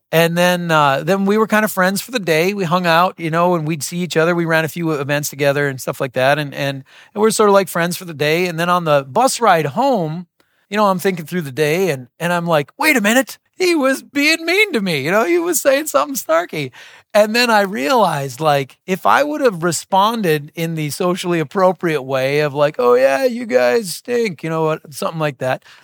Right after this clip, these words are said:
then we'd have been rivals for the day. We would have been people who were like, "Ugh." But instead, we were friends for the day. And that's what this is talking about in, you know, just a super simplistic childhood kind of way. Just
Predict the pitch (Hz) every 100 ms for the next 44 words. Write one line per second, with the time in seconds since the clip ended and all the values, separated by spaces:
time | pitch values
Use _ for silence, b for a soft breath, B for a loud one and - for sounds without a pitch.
0 | _ 220 254 247 196 233 208 151 160 143
1 | 147 156 190 202 151 135 120 - - 147
2 | 160 131 120 120 85 82 139 156 151 135
3 | 147 131 127 165 160 160 139 143 123 110
4 | 98 135 131 120 110 - b - 196 190
5 | 165 - - 240 196 156 170 - 165 190
6 | 202 - 247 240 - - 131 120 113 113
7 | 120 _ _ - 208 277 - 262 202 185
8 | 220 214 180 196 220 208 180 143 127 120
9 | 120 170 156 165 147 123 147 127 - -
10 | 202 156 147 - 147 127 156 147 - 131
11 | - - 170 143 131 127 139 131 113 147
12 | 139 127 127 147 135 123 b b b b
13 | - 226 233